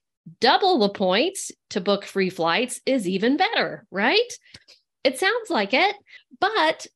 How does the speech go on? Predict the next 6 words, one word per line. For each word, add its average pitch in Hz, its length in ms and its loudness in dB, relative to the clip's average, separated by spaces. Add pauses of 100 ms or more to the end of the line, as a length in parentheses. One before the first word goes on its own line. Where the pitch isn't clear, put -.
(380)
you 254 140 0
know, 254 280 4
if 254 240 -6 (380)
both 311 460 2
of 262 120 2
you 220 380 0